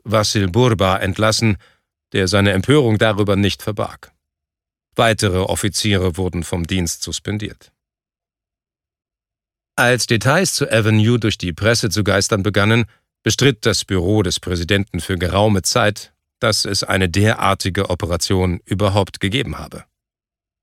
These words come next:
Das brachte die Opposition dazu, Zelensky und sein Team zu beschuldigen, die Spezialoperation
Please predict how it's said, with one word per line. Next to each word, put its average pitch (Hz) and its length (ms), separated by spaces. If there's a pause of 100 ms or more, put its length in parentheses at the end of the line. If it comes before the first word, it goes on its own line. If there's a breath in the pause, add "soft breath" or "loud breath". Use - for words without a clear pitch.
(600)
Das 123 200
brachte 123 340
die 110 160
Opposition 110 600
dazu, 117 420 (360 soft breath)
Zelensky 131 520
und 113 120
sein 110 200
Team 139 260
zu - 140
beschuldigen, 104 640
die 95 200
Spezialoperation 107 1400